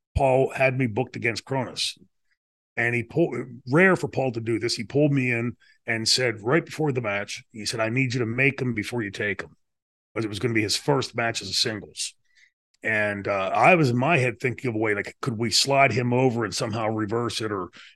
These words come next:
you know, steal it from him, uh, you know, elevating him a little bit more.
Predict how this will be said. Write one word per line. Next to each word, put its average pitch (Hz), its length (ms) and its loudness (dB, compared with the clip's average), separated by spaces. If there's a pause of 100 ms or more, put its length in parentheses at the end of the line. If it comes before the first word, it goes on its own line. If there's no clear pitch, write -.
you 101 60 -8
know, 95 180 -4
steal 127 380 2
it 98 100 -6
from 107 180 -2
him, 98 180 -8 (360)
uh, 101 200 0
you 117 160 -6
know, 92 160 -6 (160)
elevating 107 380 -2
him 95 80 -10
a 101 60 -4
little 95 160 -4
bit - 80 -12
more. 87 240 -8